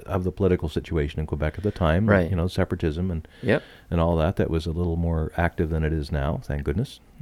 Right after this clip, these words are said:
Speaker 1: And, uh, in, in, <laughs> the interesting postscript is that about five years ago,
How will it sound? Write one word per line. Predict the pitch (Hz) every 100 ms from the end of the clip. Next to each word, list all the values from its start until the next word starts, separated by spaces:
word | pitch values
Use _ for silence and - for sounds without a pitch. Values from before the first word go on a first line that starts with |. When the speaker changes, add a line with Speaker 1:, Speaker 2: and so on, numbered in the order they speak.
| -
Speaker 1:
And, | 87 80 76
uh, | 73 69 67 - - - _ _ _ _ _ -
in, | 104 98 -
in, | - 107 -
<laughs> | - -
the | 107
interesting | 113 - 95
postscript | - 135 - 85 78 - -
is | 92 85 95
that | 90 78 - - - -
about | 80 90 87
five | - 98 95
years | 104 123
ago, | 101 82 80